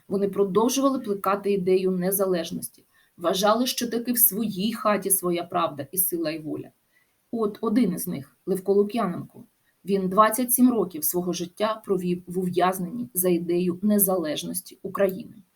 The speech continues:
І врешті-решт цей день, якого поколіннями чекали багато українців, настав. Україна стала незалежною державою.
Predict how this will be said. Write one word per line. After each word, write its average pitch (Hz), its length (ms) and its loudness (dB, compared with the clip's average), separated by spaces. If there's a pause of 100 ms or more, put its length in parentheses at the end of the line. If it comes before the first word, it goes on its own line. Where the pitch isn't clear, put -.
(1700)
І 240 200 4
врешті-решт 240 640 2
цей 247 180 4
день, 226 320 4
якого 254 420 0
поколіннями 254 760 4
чекали 233 400 0
багато 202 520 0
українців, 185 580 -4
настав. 180 400 -8 (600)
Україна 220 460 0
стала 247 460 4
незалежною 202 960 0
державою. 170 520 -8